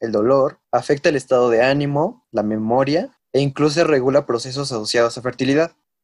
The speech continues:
Ese sistema está regulado por moléculas que nuestro propio cuerpo produce, particularmente dos,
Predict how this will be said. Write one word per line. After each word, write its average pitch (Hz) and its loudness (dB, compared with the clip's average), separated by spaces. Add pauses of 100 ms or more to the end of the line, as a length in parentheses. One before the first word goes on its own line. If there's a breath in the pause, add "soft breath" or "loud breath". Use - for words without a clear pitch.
(180)
Ese 151 -2
sistema 151 0
está 151 -2
regulado 135 2
por 113 -2
moléculas 127 -2
que 127 -2
nuestro 120 -2
propio 160 2
cuerpo 147 -2
produce, 147 0 (140)
particularmente 139 0
dos, 147 -4